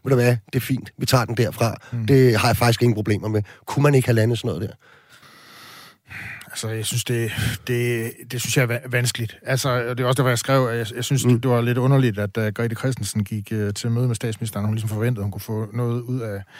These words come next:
Speaker 1: Mm.
Speaker 2: af lokalet, når man lige har haft
Speaker 1: Fik hun så heller ikke.
Speaker 2: <laughs> Fik hun så heller ikke.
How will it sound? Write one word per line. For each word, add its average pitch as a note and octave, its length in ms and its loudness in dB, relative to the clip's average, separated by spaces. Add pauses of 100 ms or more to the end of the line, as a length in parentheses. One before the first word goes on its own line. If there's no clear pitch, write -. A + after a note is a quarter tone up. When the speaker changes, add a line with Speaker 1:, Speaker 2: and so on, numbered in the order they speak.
(180)
Speaker 1:
Mm. F#2+ 180 -2
Speaker 2:
af A2 200 -2
lokalet, B2+ 440 2
når A2 80 0
man G#2+ 140 -2
lige A#2+ 100 0
har A#2 80 2
haft A2+ 120 4
Speaker 1:
Fik F3 80 4
hun D3 100 8
så C3+ 100 6
heller B2+ 180 6
ikke. A#2+ 260 2
Speaker 2:
<laughs> - 60 -2
Fik D#3 100 8
hun E3 100 8
så C#3+ 120 8
heller C#3 200 8
ikke. C3 160 4